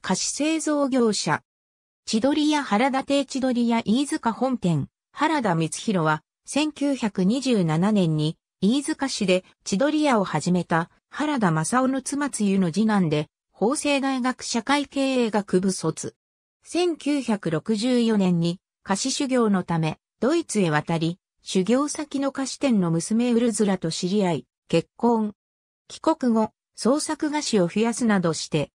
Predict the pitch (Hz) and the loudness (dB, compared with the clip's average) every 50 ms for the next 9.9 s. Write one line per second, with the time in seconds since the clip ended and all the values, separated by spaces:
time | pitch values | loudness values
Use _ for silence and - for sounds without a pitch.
0 | _ _ - - - 214 247 285 302 285 311 302 294 285 277 285 269 - - 262 | _ _ -16 -4 0 0 0 2 0 0 0 0 0 0 -2 -2 -4 -4 -2 0
1 | 277 247 247 220 190 170 - 180 170 - 196 190 175 165 - - _ _ _ _ | 2 4 4 2 2 0 -4 -6 -4 -2 0 0 0 0 -2 -6 _ _ _ _
2 | - - 214 262 285 254 285 285 - - 214 185 170 156 151 156 - _ _ _ | -2 0 2 2 2 0 -2 -4 -2 0 0 2 2 2 0 -2 -8 _ _ _
3 | _ - - 311 330 330 - - 254 254 226 202 - 202 180 - 160 - - 277 | _ -6 -4 -2 -2 -4 -4 -2 0 0 0 2 0 -2 -2 -2 -6 -4 -2 -2
4 | 285 277 214 202 196 180 160 160 156 165 190 214 214 196 175 160 156 151 151 160 | 0 0 0 0 0 0 2 2 2 2 2 2 2 2 2 2 0 0 -2 -2
5 | - _ _ _ _ _ - - 196 214 285 285 - - - - - 262 262 262 | -4 _ _ _ _ _ -4 0 0 2 0 0 -4 -8 -10 -12 -6 -4 -4 -4
6 | 254 - - 262 - 240 262 247 285 277 262 254 254 247 240 233 - 247 247 - | -4 -4 -4 -4 -2 -4 -2 0 0 0 2 2 2 2 0 0 -2 -4 -4 -4
7 | - - 254 226 196 190 170 151 139 131 - - 139 - - 165 170 156 - - | -6 -2 0 2 2 2 2 2 0 -2 -4 -8 -8 -6 -4 -4 -4 -4 -4 -4
8 | - 139 120 - _ _ _ _ _ _ _ _ _ _ _ _ _ _ _ _ | -6 -6 -6 -8 _ _ _ _ _ _ _ _ _ _ _ _ _ _ _ _
9 | _ _ - - 202 208 247 285 294 285 240 233 220 202 165 175 170 175 | _ _ -6 -2 2 4 4 4 4 2 2 2 2 2 2 0 -2 -2